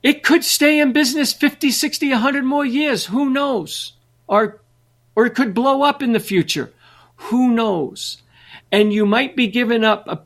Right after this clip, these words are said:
pension that you can't replicate in the private market. And if your company does sell to this company, you're between a rock and a hard place then.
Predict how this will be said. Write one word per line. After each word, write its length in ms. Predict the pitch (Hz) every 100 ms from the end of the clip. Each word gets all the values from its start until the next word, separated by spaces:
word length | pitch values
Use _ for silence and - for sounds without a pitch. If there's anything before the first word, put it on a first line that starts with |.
| _
pension 760 | - 220 311 - - 147 139 - _ _ _ -
that 200 | - 190
you 200 | 180 240
can't 460 | - - 247 254 -
replicate 1000 | 170 208 302 262 208 196 180 170 160 - _ _ _ _ _
in 180 | 233 226
the 80 | 233
private 600 | - 185 202 196 185 -
market. 680 | 165 185 190 - 147 - _ _ _ _ - - _ _ -
And 200 | 208 214
if 220 | 202 180
your 260 | 202 277 -
company 640 | - 294 320 - 196 185
does 400 | 135 196 233 214
sell 520 | - - 294 147 247
to 200 | - 185
this 280 | 156 175 -
company, 760 | - 170 143 - 139 143 175 - _ _ - - -
you're 160 | 170 247
between 420 | 262 - 254 220
a 60 |
rock 380 | 196 214 220 220
and 100 | 220
a 80 | 208
hard 380 | 185 240 240 -
place 340 | 156 139 -
then. 400 | 160 151 127 -